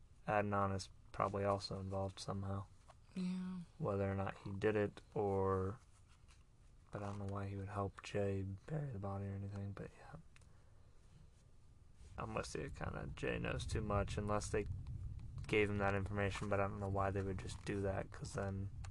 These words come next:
Speaker 2: That seems a little extreme.
Speaker 1: Yeah, before they
Speaker 2: Like,
Speaker 1: would,
Speaker 2: maybe he knew
Speaker 1: could even
Speaker 2: some information.
Speaker 1: Yeah.
Speaker 2: But all this being said, I, I can't, like, a hundred percent say it was Adnan,
Speaker 1: You think
Speaker 2: like
Speaker 1: that thunder's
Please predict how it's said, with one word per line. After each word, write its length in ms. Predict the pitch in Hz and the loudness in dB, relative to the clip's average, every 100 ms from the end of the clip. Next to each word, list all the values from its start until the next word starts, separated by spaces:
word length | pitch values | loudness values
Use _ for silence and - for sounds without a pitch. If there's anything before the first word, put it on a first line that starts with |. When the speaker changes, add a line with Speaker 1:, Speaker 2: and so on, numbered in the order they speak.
| - - - - - - | -6 -6 -8 -8 -6 2
Speaker 2:
That 120 | 285 | 4
seems 240 | 226 180 | 4 4
a 60 | 180 | 4
little 220 | 180 185 | 6 6
extreme. 720 | 175 - - - 190 190 180 | 6 2 2 2 2 4 6
Speaker 1:
Yeah, 200 | 127 107 | 10 10
before 460 | 101 104 - 107 107 | 10 6 6 8 10
they 160 | 101 101 | 10 8
Speaker 2:
Like, 100 | 98 | 8
Speaker 1:
would, 80 | |
Speaker 2:
maybe 220 | - 202 196 | 6 6 6
he 100 | 190 | 6
knew 140 | 180 | 8
Speaker 1:
could 120 | 110 | 8
even 100 | 202 | 8
Speaker 2:
some 400 | 196 185 185 196 | 8 6 6 6
information. 960 | 202 202 - 202 208 - 214 208 202 202 - - - - - - - - - - - | 4 2 0 0 0 -2 -2 0 0 -2 -4 -8 -8 -10 -12 -10 -8 -8 -8 -8 -6
Speaker 1:
Yeah. 260 | - 123 131 - - - - - - - - - - - - - - - - - - - - - - - - - - - - - - - - - | -6 -4 -8 -10 -14 -14 -16 -16 -16 -14 -14 -14 -16 -16 -16 -16 -16 -16 -14 -14 -14 -14 -14 -14 -14 -14 -14 -16 -16 -16 -16 -16 -16 -14 -12 4
Speaker 2:
But 220 | 214 - | 8 8
all 200 | - 214 247 | 12 12 12
this 200 | 254 - | 8 4
being 280 | 240 233 220 | 4 8 8
said, 400 | - 277 339 233 | 8 10 10 12
I, 340 | 180 190 190 | 12 12 12
I 60 | 202 | 12
can't, 460 | - 220 214 - | 10 8 8 8
like, 200 | - 196 | 8 8
a 80 | 202 | 6
hundred 320 | 196 202 202 | 6 6 6
percent 320 | - - - | 6 6 6
say 340 | - - 208 214 | 6 6 6 6
it 80 | 214 | 4
was 160 | 220 | 6
Adnan, 880 | 190 233 370 202 - 87 87 - 82 | 6 8 8 6 4 4 4 2 4
Speaker 1:
You 60 | 85 | 4
think 240 | 117 120 | 4 4
Speaker 2:
like 100 | 110 | 2
Speaker 1:
that 40 | |
thunder's 400 | - 101 98 107 | 4 2 4 0